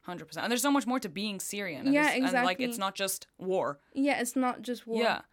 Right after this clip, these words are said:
Speaker 1: but that's, and it's gonna be like this for a while, I think. I don't know how long it's gonna take for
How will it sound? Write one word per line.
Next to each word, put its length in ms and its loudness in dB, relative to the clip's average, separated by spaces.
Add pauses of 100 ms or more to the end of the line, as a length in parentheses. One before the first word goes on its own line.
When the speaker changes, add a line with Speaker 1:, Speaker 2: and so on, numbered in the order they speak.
(140)
Speaker 1:
but 140 -2
that's, 400 0 (140)
and 140 -2
it's 100 -6
gonna 160 -4
be 160 -2
like 160 0
this 160 -8
for 160 -4
a 60 0
while, 280 0
I 80 -2
think. 220 -10
I 60 -4
don't 100 -6
know 140 -4
how 200 -2
long 220 -2
it's 120 -8
gonna 140 -8
take 280 -8
for 340 -6